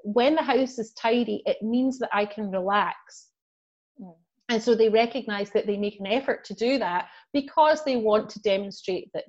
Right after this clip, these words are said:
Speaker 1: they see me, they respect me, they know I've been working all weekend, and they give it their best shot.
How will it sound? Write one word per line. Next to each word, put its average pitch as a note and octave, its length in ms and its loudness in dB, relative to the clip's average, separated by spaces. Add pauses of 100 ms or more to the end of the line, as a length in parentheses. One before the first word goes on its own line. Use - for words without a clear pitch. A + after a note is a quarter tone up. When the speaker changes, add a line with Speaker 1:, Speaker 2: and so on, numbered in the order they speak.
Speaker 1:
they - 100 -12
see D4+ 340 2
me, C#4 200 2
they F#3+ 140 -2
respect G3 480 -2
me, G#3 140 -2
they F#3 140 -2
know A3 220 4
I've G#3+ 160 2
been F#3+ 120 -4
working F3+ 340 -8
all F3+ 140 -4
weekend, F#3 460 -8
and F#3+ 120 -10
they F#3 80 -6
give F3+ 220 -6
it - 100 -8
their F3 120 -10
best E3 200 -8
shot. E3 240 -6